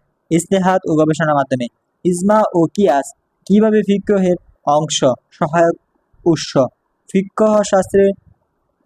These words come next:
কতটি বিভাগ রয়েছে? দুইটা বিভাগ রয়েছে। ইবাদত ও মুআমা-, মুআমালাত কিসের শাখা? এটাই হচ্ছে তোমার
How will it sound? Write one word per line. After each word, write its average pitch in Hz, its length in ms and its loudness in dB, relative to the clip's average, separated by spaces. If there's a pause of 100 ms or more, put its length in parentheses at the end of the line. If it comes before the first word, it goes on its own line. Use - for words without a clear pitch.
কতটি 202 440 0
বিভাগ 180 300 2 (100)
রয়েছে? 156 440 0 (240)
দুইটা 170 340 0
বিভাগ 151 320 2
রয়েছে। 139 300 -2
ইবাদত 196 360 0 (180)
ও 165 200 0 (340)
মুআমা-, 180 600 0 (500)
মুআমালাত 175 560 2 (340)
কিসের 202 320 0
শাখা? 147 300 0 (320)
এটাই 196 260 0
হচ্ছে 202 180 0
তোমার 170 260 0